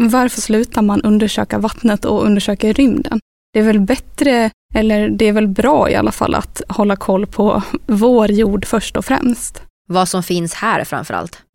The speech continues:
Speaker 1: Mm.
Speaker 2: Men vem vet, det kanske var något super, super läskigt och de insåg att okej, vi måste härifrån så fort vi bara kan.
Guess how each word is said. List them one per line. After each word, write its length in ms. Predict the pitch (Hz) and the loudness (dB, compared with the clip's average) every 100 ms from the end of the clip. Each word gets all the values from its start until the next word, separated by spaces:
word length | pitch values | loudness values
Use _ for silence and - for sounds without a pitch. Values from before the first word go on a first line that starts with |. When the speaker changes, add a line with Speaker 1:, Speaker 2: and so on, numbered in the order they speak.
| - | -2
Speaker 1:
Mm. 420 | 226 214 214 208 220 - - - | 2 4 6 4 2 -6 -18 -6
Speaker 2:
Men 260 | 185 180 170 | -2 0 0
vem 180 | 170 | -2
vet, 180 | 170 160 | -2 -4
det 60 | 160 | -6
kanske 280 | 165 160 156 | -8 -6 -4
var 240 | 160 160 | -2 -2
något 160 | 156 - | -4 -8
super, 640 | - - 180 156 - 160 | -8 -2 -2 -2 -6 -6
super 300 | 160 156 160 | -6 -6 -4
läskigt 420 | 160 165 - 175 | -4 -4 -4 -4
och 60 | 165 | -2
de 160 | 165 - | -4 -2
insåg 380 | 165 - 156 | -4 -4 -4
att 180 | 151 - - - | -4 -4 -12 -10
okej, 480 | 165 - 156 151 - | -10 -6 -6 -6 -6
vi 200 | 160 165 | -4 -2
måste 320 | 165 160 - | -2 -6 -6
härifrån 640 | 156 151 - 156 143 123 - | -6 -6 -6 -4 -4 -4 -8
så 180 | - 165 | -12 -10
fort 380 | - 170 - | -6 -6 -6
vi 140 | - 156 | -6 -4
bara 260 | 151 - | -4 -8
kan. 300 | - - - | -10 -10 -12